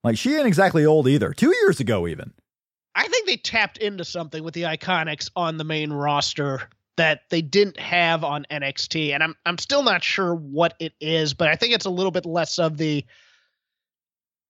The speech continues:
Speaker 2: they're teenage girls who are being mean versus, say, the two women in your office who are mean kind of thing. There's a certain maturity there.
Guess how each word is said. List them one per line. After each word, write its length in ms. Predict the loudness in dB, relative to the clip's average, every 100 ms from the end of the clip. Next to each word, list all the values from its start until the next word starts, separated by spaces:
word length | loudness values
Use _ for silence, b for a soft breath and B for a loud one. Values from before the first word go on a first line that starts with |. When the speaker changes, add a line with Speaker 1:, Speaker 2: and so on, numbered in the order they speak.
| _ _ _ _
Speaker 2:
they're 260 | 0 0 0
teenage 640 | -2 -2 2 2 2 0
girls 600 | 0 2 4 2 -2 -6 -10 _ _ _ _
who 160 | 4
are 80 | 4
being 280 | 4 0 0
mean 280 | -2 -2 -4 -8
versus, 680 | 0 2 2 2 2 0 -4 -10 _ _ _ _
say, 480 | 0 2 4 0 -4 _ _ _
the 60 | -6
two 220 | 2 2
women 340 | 4 6 6 2
in 120 | -2
your 160 | -6 -4
office 600 | 0 0 -2 -12 -12 -14 _
who 160 | -4 -4
are 80 | -4
mean 420 | -10 -12 -14 -20 _ -2
kind 160 | -2
of 60 | 0
thing. 100 | -4
There's 180 | -4 -4
a 60 |
certain 280 | 0 0 0
maturity 640 | -4 -2 0 2 2 2
there. 360 | -2 0 0